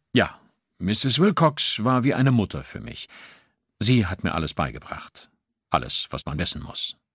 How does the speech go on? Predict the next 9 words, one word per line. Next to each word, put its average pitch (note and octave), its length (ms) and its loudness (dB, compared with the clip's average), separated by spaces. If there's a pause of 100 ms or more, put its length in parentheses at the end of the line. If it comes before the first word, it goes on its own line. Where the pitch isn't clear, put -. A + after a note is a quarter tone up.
(300)
wenn - 100 -4
man A#1 220 -10 (140)
ein D2 120 -8
Held - 340 -6
ist. - 360 -8 (1040)
<laughs> F#2 60 -4 (320)
Sie G2+ 220 0
sind G2 300 -2
also C#2+ 280 -8